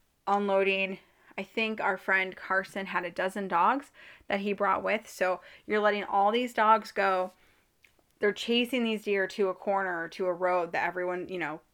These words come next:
part of the party's waiting on. And,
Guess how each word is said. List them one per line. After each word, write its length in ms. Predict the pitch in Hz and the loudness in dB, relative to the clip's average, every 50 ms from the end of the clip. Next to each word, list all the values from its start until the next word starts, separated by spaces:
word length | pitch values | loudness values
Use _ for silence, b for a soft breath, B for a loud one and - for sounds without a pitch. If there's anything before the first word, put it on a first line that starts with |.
| _ - - - - | _ -18 -16 -16 0
part 220 | - - 202 190 | 4 4 6 6
of 40 | 180 | 4
the 60 | 180 | 0
party's 380 | - - 190 180 175 175 175 180 | -2 0 2 2 2 0 -4 -4
waiting 380 | 180 175 180 180 180 180 175 | -4 -2 -2 -2 -2 -2 -2
on. 260 | 165 151 147 151 170 - _ _ _ _ _ _ _ _ _ _ _ _ _ _ _ _ _ _ _ _ _ _ - - _ - | -2 -2 -4 -6 -6 -10 _ _ _ _ _ _ _ _ _ _ _ _ _ _ _ _ _ _ _ _ _ _ -20 -16 _ -4
And, 480 | 208 202 196 190 190 180 180 185 180 | -2 -2 0 0 0 -2 -2 -4 -6